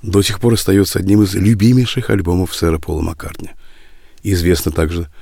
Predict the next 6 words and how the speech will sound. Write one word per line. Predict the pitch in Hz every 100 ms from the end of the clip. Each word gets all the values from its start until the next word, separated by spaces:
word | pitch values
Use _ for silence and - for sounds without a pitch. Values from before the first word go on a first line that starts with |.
| - - - -
что, | -
соревнуясь | - 98 90 87 85 73
со | -
своими | 78 82 82
ливерпульскими | 82 85 80 - 80 - 85
коллегами, | 80 90 139 113 85